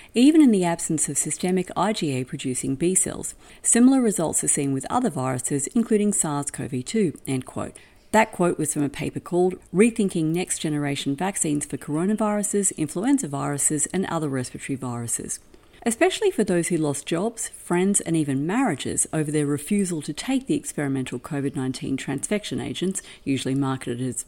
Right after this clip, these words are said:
vaccines, the most galling sentence in the Fauci and Friends paper is this one, quote, "Taking all of these factors into account,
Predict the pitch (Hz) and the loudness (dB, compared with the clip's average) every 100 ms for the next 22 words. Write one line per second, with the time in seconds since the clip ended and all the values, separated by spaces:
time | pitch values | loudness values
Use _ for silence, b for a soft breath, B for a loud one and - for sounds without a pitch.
0 | - 156 180 - - - - B B B | -4 -4 -2 -6 -4 -4 -6 B B B
1 | - 226 247 - 254 277 359 269 - 175 | 2 6 6 4 4 6 6 6 4 -2
2 | 147 135 143 147 147 175 170 - 160 - | 0 -2 0 -2 0 -2 -2 -2 -4 -2
3 | 143 131 - 123 - 139 135 180 - 117 | -4 -4 -4 -6 -4 -2 2 2 0 -6
4 | - - - 160 160 - B - 262 240 | -8 -12 -2 -2 -2 -6 B 2 2 4
5 | 233 247 302 370 311 247 - 190 180 160 | 4 4 4 4 2 2 0 0 0 -2
6 | 151 151 139 - 170 143 | -2 -2 -6 -8 -4 -4